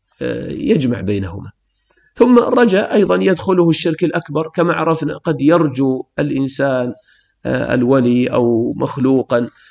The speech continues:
فيما لا يقدر عليه إلا الله يصرف له العبادة، فلا شك أن هذا رجاء، آه، من الشرك الأكبر. والرجاء من، آه، يعني الشرك الأصغر كما عرفنا، يعني إذا،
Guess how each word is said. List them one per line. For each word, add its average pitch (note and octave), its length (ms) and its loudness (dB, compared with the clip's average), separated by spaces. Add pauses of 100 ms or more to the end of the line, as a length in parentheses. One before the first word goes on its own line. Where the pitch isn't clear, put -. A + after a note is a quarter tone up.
فيما E3+ 360 2
لا D#3+ 140 4
يقدر C#3 360 0
عليه C3 360 -2
إلا D3+ 260 2
الله A#2+ 440 2
يصرف C#3+ 380 0
له B2+ 160 4
العبادة، C3 640 -2 (240)
فلا E4+ 240 -4
شك A#2 240 -6
أن A2+ 160 -2
هذا A2 260 0
رجاء، A2+ 460 0 (480)
آه، A2 160 -2
من A2+ 160 0
الشرك A#2 360 -2
الأكبر. A2+ 440 -6 (400)
والرجاء G3+ 500 2
من، F3+ 240 0
آه، - 460 -4
يعني D3 480 0 (220)
الشرك D#3 380 -2
الأصغر C3+ 480 -2 (160)
كما D#3+ 200 2
عرفنا، C#3+ 500 -4 (180)
يعني C3 260 -2
إذا، D3+ 400 4